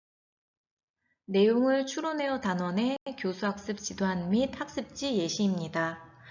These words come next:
광고 리터러시 단원으로서 광고 안에 들어있는 사회적 신화를 파헤쳐보고 소수자의 입장을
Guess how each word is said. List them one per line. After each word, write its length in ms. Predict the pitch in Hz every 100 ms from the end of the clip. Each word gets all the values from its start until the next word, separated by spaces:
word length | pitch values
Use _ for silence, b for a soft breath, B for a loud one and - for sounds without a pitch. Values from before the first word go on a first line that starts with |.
| B B B -
광고 600 | 196 196 240 269 294 277
리터러시 800 | 202 - 233 220 214 - 220 208
단원으로서 1200 | 196 180 202 190 170 - - 170 180 185 165 B B B -
광고 380 | - 185 214 262
안에 380 | 214 196 202 196
들어있는 760 | 190 175 170 170 208 294 339 B B -
사회적 460 | - 311 302 302
신화를 600 | 277 320 302 254 277 320 311
파헤쳐보고 1040 | 302 294 294 269 180 160 180 170 - - B B B
소수자의 880 | - 330 330 320 247 208 233 269 262
입장을 560 | 190 190 - 196 185